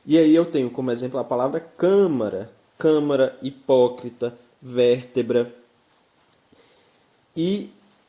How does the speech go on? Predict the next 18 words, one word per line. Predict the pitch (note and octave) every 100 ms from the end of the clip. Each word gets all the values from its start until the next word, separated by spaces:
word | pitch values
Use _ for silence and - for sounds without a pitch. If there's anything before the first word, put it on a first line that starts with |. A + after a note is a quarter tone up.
| _
é, | D3 D3
conhecer | C#3 - B3+ C#4 G3 - - D#3 F#3+ - - _ _ _
essa | C3 B2+ C3+
posição | - C#3 A#2+ A2 - A2
da | G2+
sílaba | - G#2 F#2+
tônica, | - C3 C3
essa | A2+ -
nomenclatura | B2 C#3+ C#3+ A2+ G#2+ C#3 C3
é | D3+
essencial, | F3+ F#3+ F#3+ - D#3 B2
porque | - C3
as | A#2 -
regras | C3 D#3 F#3+ F3
de | D#3
acentuação, | C3+ C#3 B2 F#2+ G2+ - B2+
ela | A#2+
vai, | A#2 A#2+